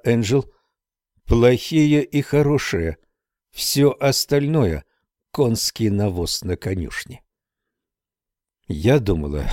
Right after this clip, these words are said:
мне придется пробыть здесь до четверга, но...» Иви рассмеялась, и смех ее напоминал перезвон колокольчиков. «Я забыла, как быстро могут действовать мужчины после того, как примут решение».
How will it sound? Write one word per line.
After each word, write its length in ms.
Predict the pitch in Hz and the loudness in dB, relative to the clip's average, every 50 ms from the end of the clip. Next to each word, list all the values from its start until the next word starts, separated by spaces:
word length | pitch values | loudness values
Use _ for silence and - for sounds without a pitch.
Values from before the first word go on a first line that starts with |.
| - - - | -2 -2 -2
мне 320 | 98 95 98 113 139 156 143 | -2 0 2 2 2 2 2
придется 560 | - 151 147 135 127 143 147 - - 160 143 | 2 0 0 0 0 0 -2 -2 -4 -4 -4
пробыть 420 | - 143 143 143 117 110 110 113 | 0 2 2 2 2 0 -2 -2
здесь 380 | 117 98 110 139 135 - - - - - - - _ _ _ - | -4 -4 -4 -4 -4 -4 -6 -10 -14 -20 -20 -20 _ _ _ -12
до 240 | - 71 85 113 110 | -6 0 2 2 2
четверга, 720 | - - 123 101 - 120 127 123 127 127 135 175 175 135 - - - _ _ _ _ _ _ _ | 2 2 -2 -2 -2 0 0 0 0 -2 -2 -2 -2 -2 -4 -8 -12 _ _ _ _ _ _ _
но...» 440 | - - 101 101 104 107 123 - _ _ _ _ _ _ _ _ _ _ _ _ - | -6 -2 0 2 2 2 2 0 _ _ _ _ _ _ _ _ _ _ _ _ 0
Иви 320 | - 107 104 101 104 101 | 2 4 4 6 6 4
рассмеялась, 920 | 98 101 95 - - - 110 101 95 107 131 127 _ - - - - - _ _ _ - - - _ _ - | 4 2 2 0 -2 -2 0 0 0 0 0 -2 _ -8 -8 -8 -8 -8 _ _ _ -20 -20 -20 _ _ 0
и 140 | - 139 | 2 2
смех 420 | 135 - - 151 165 175 - - - | 4 2 2 4 4 4 4 4 2
ее 260 | 135 131 139 143 - - | 2 4 4 2 0 0
напоминал 640 | 104 123 131 - 139 131 135 139 135 139 131 131 | -2 -2 0 2 2 2 2 2 2 2 2 2
перезвон 580 | - - 135 127 131 123 107 110 127 131 120 110 | 2 2 2 2 2 2 2 2 2 2 0 0
колокольчиков. 960 | - 127 113 120 123 - - 113 98 92 - - - - - 104 104 - - _ _ _ - - _ _ _ _ _ _ - | 0 0 0 0 -2 -2 -2 -2 -2 -2 -4 -8 -12 -10 -8 -6 -8 -8 -8 _ _ _ -20 -20 _ _ _ _ _ _ -2
«Я 300 | - 131 117 - 185 175 | 0 0 2 2 2 2
забыла, 540 | 147 170 190 180 170 175 170 160 147 143 143 | 2 0 0 0 2 2 2 4 4 2 0
как 280 | - 151 135 127 123 | 0 0 -2 -2 -2
быстро 420 | 107 110 151 - - - 151 143 127 | 0 0 0 0 0 0 2 2 4
могут 360 | 123 127 113 110 139 123 117 | 4 2 0 0 -2 -2 0
действовать 540 | 110 113 127 131 - - 139 165 165 - - | 2 2 2 2 0 -2 0 0 0 0 0
мужчины 580 | 175 175 - - - - 196 175 175 185 151 - - - - _ _ _ - | -2 -2 -2 -4 -4 -2 0 0 0 0 -2 -6 -14 -20 -20 _ _ _ 0
после 460 | - 139 127 120 - - 120 131 127 | 2 4 4 4 2 0 0 0 0
того, 280 | - 143 143 143 151 | 0 0 0 0 0
как 220 | - - 160 - - | 0 -2 -4 -4 -2
примут 380 | - - 165 170 170 170 - - | -2 0 2 2 2 0 -2 -2
решение». 720 | 185 190 - - - 226 180 123 82 76 67 64 - _ | -4 -4 -4 -6 -4 -2 -2 -2 -2 -6 -8 -10 -14 _